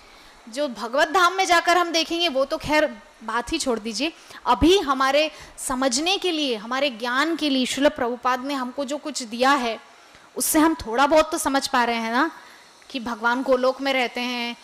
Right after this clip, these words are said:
भगवान श्रीमती राधा रानी के साथ विराजमान रहते हैं सब समय, गोपियों के साथ क्रीड़ाएं करते हैं, मैया के साथ लीलाएं करते हैं, बाल ग्वा-, ग्वाल बालों के साथ गैया चराने जाते हैं। तो ये सब हमको कुछ कुछ प्रभुपाद ने समझा दिया, तभी तो हमको पता चला ना।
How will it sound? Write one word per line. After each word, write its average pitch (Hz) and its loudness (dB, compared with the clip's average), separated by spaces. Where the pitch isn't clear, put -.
भगवान 254 2
श्रीमती 277 0
राधा 240 0
रानी 277 2
के 285 -2
साथ 262 2
विराजमान 254 2
रहते 247 -2
हैं 247 -2
सब 240 -2
समय, 240 -4
गोपियों 269 0
के 294 -4
साथ 277 0
क्रीड़ाएं 254 4
करते 269 0
हैं, 247 -2
मैया 277 0
के 285 -6
साथ 277 -2
लीलाएं 240 2
करते 254 0
हैं, 240 -4
बाल 240 2
ग्वा-, 262 2
ग्वाल 254 0
बालों 277 4
के 294 -4
साथ 294 -4
गैया 247 0
चराने 269 0
जाते 254 0
हैं। 247 -6
तो - -18
ये 330 -2
सब 381 0
हमको 330 -2
कुछ - -8
कुछ 311 -4
प्रभुपाद 269 2
ने 311 0
समझा 254 0
दिया, 294 2
तभी 277 0
तो 359 4
हमको 311 2
पता 262 2
चला 240 0
ना। 311 2